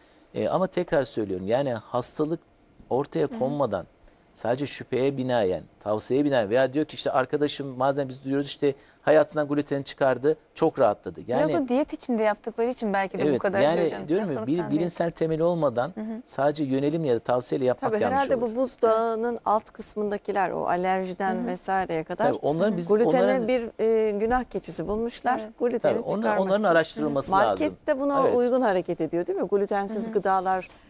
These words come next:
Speaker 3: şekerlemeler,
Speaker 2: Hı hı.
Speaker 3: atıştırmalıklar üretiliyor.
Speaker 1: Hocam bir, bir nevi de aslında faydalı da oluyor. Çünkü öteki türlü insanları bunu
Speaker 2: Hı hı.
Speaker 1: glutensiz un elde etmesi, yapması kolay olmuyor.
Speaker 3: Zor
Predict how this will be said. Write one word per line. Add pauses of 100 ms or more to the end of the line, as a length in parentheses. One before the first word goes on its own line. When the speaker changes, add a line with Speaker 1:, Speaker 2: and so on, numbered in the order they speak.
(160)
Speaker 3:
şekerlemeler,
Speaker 2:
Hı
hı.
Speaker 3:
atıştırmalıklar
üretiliyor.
Speaker 1:
Hocam
bir,
bir
nevi
de
aslında
faydalı
da
oluyor.
Çünkü
öteki
türlü
insanları
bunu
Speaker 2:
Hı
hı.
Speaker 1:
glutensiz
un
elde
etmesi,
yapması
kolay
olmuyor.
Speaker 3:
Zor